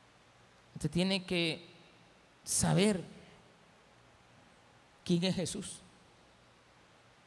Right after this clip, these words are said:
Jesús lo es todo, hermano. Jesús es Dios, es mi vida, es mi camino. Es lo que yo deseo conocer un día.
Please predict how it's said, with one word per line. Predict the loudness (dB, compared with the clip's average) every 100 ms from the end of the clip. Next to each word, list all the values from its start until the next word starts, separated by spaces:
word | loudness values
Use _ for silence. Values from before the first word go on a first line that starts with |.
| -20 -20 0
Jesús | 4 6 6
lo | 6
es | 2
todo, | 0 -2 -2 -4
hermano. | -6 -10 -14 -20 -20 -20 -20 -20 -20 -20 -20 -20 -20 -20 -20 -20 -20 -20 2
Jesús | 4 4 0
es | 0
Dios, | 2 2 0 -6 -14 -18 -20 -20 -20 -20 -20 2
es | 4
mi | 4 4
vida, | 0 -2 -4 -8 -16 -20 -20 -20 -20 -6
es | 0
mi | 2 4
camino. | 2 0 -2 -4 -8 -12 -20 -20 -20 -20 -20 -20 -20 -20 -20 -20 -20 -20 -20 -20 -20 -20 -20 -2
Es | 6
lo | 6 6
que | 2
yo | 2 2 0 -4 -12 -20 -8
deseo | -2 0 2 0 -2 -6 -4
conocer | -2 0 0 0 0
un | 0
día. | 0 0 -4